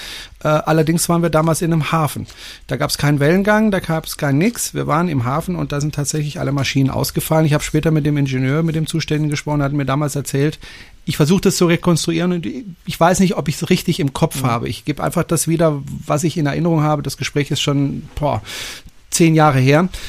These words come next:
Speaker 1: ähm, weil ich hab ihn natürlich gefragt, „Was ist denn da passiert?“ Und dann sagt er, „Ja, wir haben eigentlich eine Viertelstunde vorher schon gewusst, dass, dass wir demnächst einen Blackout haben, weil eine Maschine nach der anderen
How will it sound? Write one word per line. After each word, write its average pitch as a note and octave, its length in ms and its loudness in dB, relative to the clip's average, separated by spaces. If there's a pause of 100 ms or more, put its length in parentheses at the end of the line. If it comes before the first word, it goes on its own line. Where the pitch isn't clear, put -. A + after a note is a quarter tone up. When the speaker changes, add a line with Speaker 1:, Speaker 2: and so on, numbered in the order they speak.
(220)
Speaker 1:
ähm, D3+ 340 4 (100)
weil D3 140 2
ich D#3 100 2
hab E3 80 4
ihn D#3 120 4
natürlich D3+ 280 0
gefragt, C#3+ 440 0 (120)
„Was - 160 -4
ist - 120 -6
denn G#2 40 -6
da F#2 60 0
passiert?“ A#2+ 400 0
Und F#3 80 2
dann D3 80 0
sagt C#3 200 -4
er, C3 80 0
„Ja, F3 120 -2
wir D#3+ 80 2
haben E3 180 -2
eigentlich E3 300 -2
eine D#3 100 2
Viertelstunde E3+ 520 0
vorher D#3 360 2
schon D#3+ 220 0
gewusst, D3 420 -2
dass, - 320 -4
dass - 220 -6
wir C#3 100 -2
demnächst C#3 380 -2
einen D#3+ 80 -2
Blackout - 400 -4
haben, C3+ 240 -2
weil C#3+ 180 0
eine D3 260 0
Maschine D#3 420 0
nach D3 160 0
der B2+ 140 -2
anderen D#3+ 340 0